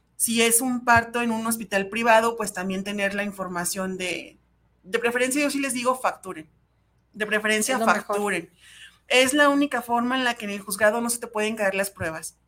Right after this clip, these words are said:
Speaker 1: Todo lo que hayas gastado, factúralo con tu R F C. Es rápido tener un R F C,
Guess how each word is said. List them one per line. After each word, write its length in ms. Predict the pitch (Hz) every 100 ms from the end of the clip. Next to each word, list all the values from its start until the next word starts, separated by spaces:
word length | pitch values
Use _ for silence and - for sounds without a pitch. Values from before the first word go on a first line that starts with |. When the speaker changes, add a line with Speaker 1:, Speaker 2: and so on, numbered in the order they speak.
| _
Speaker 1:
Todo 320 | 240 240 254
lo 120 | 262
que 80 | 240
hayas 160 | 240 240
gastado, 380 | 220 220 233
factúralo 580 | 233 214 220 277 269 240
con 140 | 226 214
tu 100 | 214
R 140 | 208
F 160 | 214 220
C. 300 | 240 294 - _ _
Es 200 | - 214
rápido 320 | 214 214 269 269
tener 220 | 226 214
un 140 | 214
R 140 | 208 208
F 160 | 202
C, 360 | 202 220 233 277